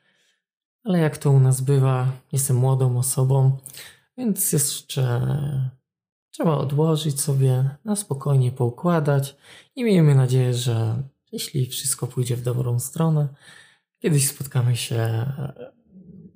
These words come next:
u mnie w jednym, czy może w jednym z dwóch, trzech konceptów, które mam w głowie, a które myślę, że,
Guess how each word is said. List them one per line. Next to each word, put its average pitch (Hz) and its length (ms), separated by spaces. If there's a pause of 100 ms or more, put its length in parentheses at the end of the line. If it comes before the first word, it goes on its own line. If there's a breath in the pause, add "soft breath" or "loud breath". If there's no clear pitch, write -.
u 165 60
mnie 139 180
w 117 80
jednym, 143 380
czy 117 340
może 117 460
w 123 120
jednym 120 440 (460 soft breath)
z - 140
dwóch, 131 300
trzech - 300
konceptów, 127 520
które 131 220
mam 120 260
w - 100
głowie, 127 560
a - 20
które - 280
myślę, 147 260
że, 131 160